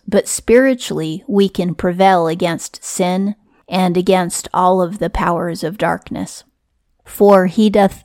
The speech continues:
choose for us our inheritance, the excellency of Jacob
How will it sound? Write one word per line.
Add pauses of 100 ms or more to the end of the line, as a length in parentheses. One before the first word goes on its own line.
(140)
choose
for
us
our
inheritance, (440)
the
excellency
of
Jacob